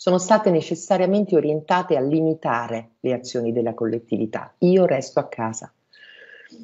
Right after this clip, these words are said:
Torniamo con la mente alla prima settimana di questa drammatica esperienza, una settimana in cui probabilmente ognuno di noi si aggirava nella propria casa senza riuscire a finalizzare nessuna delle proprie azioni,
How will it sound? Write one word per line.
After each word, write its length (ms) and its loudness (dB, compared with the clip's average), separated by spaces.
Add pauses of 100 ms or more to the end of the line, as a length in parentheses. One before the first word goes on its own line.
(680)
Torniamo 440 6
con 120 6
la 100 6
mente 580 2 (240)
alla 240 0
prima 260 0
settimana 920 -4
di 140 -10
questa 300 -4
drammatica 560 -4
esperienza, 840 -8 (180)
una 140 2
settimana 520 4
in 100 2
cui 160 4
probabilmente 1300 2
ognuno 400 4
di 100 6
noi 180 6
si 140 0
aggirava 500 2
nella 220 -2
propria 300 -2
casa 360 -4
senza 360 -4
riuscire 400 2
a 160 -2
finalizzare 880 2
nessuna 580 0
delle 220 0
proprie 260 -4
azioni, 560 -4